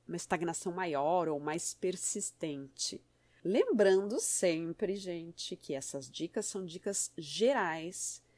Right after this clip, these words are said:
e que nunca substituem a avaliação individualizada feita por um profissional da saúde, ok?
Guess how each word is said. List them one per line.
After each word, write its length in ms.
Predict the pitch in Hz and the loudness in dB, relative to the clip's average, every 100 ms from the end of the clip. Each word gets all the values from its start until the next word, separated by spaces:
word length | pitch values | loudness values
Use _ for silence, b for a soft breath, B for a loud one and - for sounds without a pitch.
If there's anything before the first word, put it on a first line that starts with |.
| b b - | b b -6
e 100 | 208 | -2
que 120 | 247 | 0
nunca 680 | 233 233 269 415 - - 427 | 2 4 4 2 -2 -2 -2
substituem 680 | - 311 - 233 - 214 | 0 -2 -2 -4 -2 -2
a 20 | 214 | 0
avaliação 640 | 202 190 190 - 196 202 | -2 -2 -2 0 0 0
individualizada 1080 | 220 220 190 190 190 190 151 160 160 170 180 | -2 -2 -2 -2 -2 -2 -2 0 0 -2 -4
feita 680 | - - 233 254 254 - 247 | -6 -4 -2 -2 -6 -8 -6
por 200 | 233 208 | -4 -4
um 140 | 202 | -4
profissional 640 | 202 196 - 185 165 143 175 | -6 -6 -6 -4 -2 -4 -6
da 200 | 143 147 | -6 -6
saúde, 580 | - 208 196 127 - - _ | -6 -4 -4 -4 -8 -16 _
ok? 380 | - - 208 285 | -16 -6 -4 -4